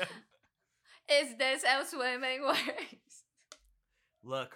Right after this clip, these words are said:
Speaker 2: her brother died, and presumably the rest of the band, but she is, does not care about the band, only her brother. I wanna know about that relationship. She has been traveling the country with her hippie band, singing The Morning After.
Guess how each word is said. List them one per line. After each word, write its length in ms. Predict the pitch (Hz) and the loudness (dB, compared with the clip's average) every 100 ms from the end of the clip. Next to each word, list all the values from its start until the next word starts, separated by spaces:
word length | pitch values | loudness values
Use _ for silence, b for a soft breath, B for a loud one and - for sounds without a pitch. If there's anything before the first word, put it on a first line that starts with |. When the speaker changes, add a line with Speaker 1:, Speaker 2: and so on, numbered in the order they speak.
| - | -14
Speaker 2:
her 100 | 185 | -14
brother 380 | 147 180 170 156 | -6 -4 -4 -4
died, 440 | 131 101 87 80 _ 135 | -2 -2 -4 -10 _ -6
and 200 | 190 208 | -6 -4
presumably 500 | 185 156 151 139 135 | -8 -8 -8 -6 -8
the 100 | 113 | -6
rest 280 | 113 117 123 | -6 -6 -12
of 140 | 90 | -14
the 80 | 101 | -10
band, 460 | 98 98 85 87 - b b | -8 -6 -8 -14 -20 b b
but 140 | - 135 | -10 -8
she 280 | 160 160 156 | -6 -6 -4
is, 320 | 135 139 - _ | -4 -6 -8 _
does 240 | 190 214 165 | 2 2 4
not 260 | 190 170 | 2 2
care 240 | - 170 151 | 0 2 2
about 260 | 147 139 | 2 2
the 80 | 135 | 0
band, 600 | 113 131 127 117 113 107 107 b b 180 | 0 2 2 -2 -6 -12 -18 b b -2
only 360 | 170 170 151 | 0 0 -2
her 140 | 139 143 | -2 -4
brother. 600 | 135 127 123 113 107 104 | 0 -2 0 -2 -4 -2
I 180 | 147 165 | 4 4
wanna 240 | 196 180 151 | 4 0 0
know 160 | 139 | -2
about 300 | 131 127 117 - 107 | 0 0 -2 -6 _
that 160 | 120 120 104 | 0 0 -2
relationship. 720 | 101 90 - 98 90 110 107 b b | -14 -12 -14 -18 -12 -10 -10 b b
She 120 | - 165 | -8 -8
has 120 | 147 | -6
been 160 | 143 117 | -10 -12
traveling 580 | - 156 180 196 214 196 | -6 0 0 -2 -6 -6
the 80 | |
country 580 | 180 160 156 147 147 147 | -8 -8 -10 -10 -10 -10
with 280 | 135 127 127 | -8 -10 -10
her 180 | 113 104 | -12 -10
hippie 360 | 139 151 175 139 | -8 -8 -10 -6
band, 500 | 120 113 113 107 95 b b | -4 -2 -4 -6 -10 b b
singing 500 | - 160 147 156 147 | -10 -4 -2 -2 -2
The 120 | 131 | -4
Morning 420 | 127 135 139 139 | -4 -4 -4 -2
After. 720 | 123 127 123 - 117 104 104 | 0 0 -2 -4 -4 -2 -4